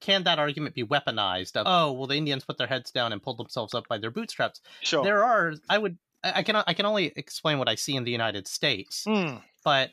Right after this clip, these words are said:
Speaker 1: there is s-, systemic built into our systems racism
Speaker 2: Hmm.
Speaker 1: that Black people experience that Asians do not. And what's
Speaker 2: Mm-hmm.
Speaker 1: interesting is, again, because of a similar migration pattern in the U K,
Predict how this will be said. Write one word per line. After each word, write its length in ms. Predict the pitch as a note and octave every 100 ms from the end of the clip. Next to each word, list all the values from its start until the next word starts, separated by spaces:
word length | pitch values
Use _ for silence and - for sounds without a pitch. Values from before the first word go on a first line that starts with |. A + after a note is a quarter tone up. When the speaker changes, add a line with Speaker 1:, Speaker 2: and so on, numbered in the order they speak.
| -
Speaker 1:
there 160 | G3
is 140 | F#3+ -
s-, 160 | - -
systemic 640 | - D#3 - F#3 E3+ B2+ -
built 240 | D#3 E3
into 240 | D#3+ - C3+
our 100 | A#2+
systems 540 | - D3 - A2 G#2+
racism 640 | A2+ D3 - A2+ A#2 G#2+ G#2+ _ -
Speaker 2:
Hmm. 80 | E3 D3
Speaker 1:
that 240 | C#3 C3
Black 260 | C3 C#3+ -
people 460 | - C3 B2 A2+ -
experience 460 | - - A2+ A2
that 140 | - A2
Asians 480 | C3+ B2+ B2+ G#2+ F#2+
do 160 | - C3
not. 300 | C#3 F#2+ - - - _ -
And 180 | D#3
what's 160 | D#3 A3
Speaker 2:
Mm-hmm. 60 | C#4
Speaker 1:
interesting 360 | C4+ F3 E3+
is, 120 | C#3
again, 320 | C#3 D3+ E3+ B2
because 320 | C3+ E3 D3+
of 160 | C3 - _ _ - _ -
a 60 |
similar 420 | - - G#3 G3+
migration 640 | F3 C3+ A2 C3 D3+ D3 B2
pattern 380 | C3+ B2 B2
in 80 | A2
the 100 | G#2+
U 180 | A2 B2
K, 560 | - G3+ F3 C3 A#2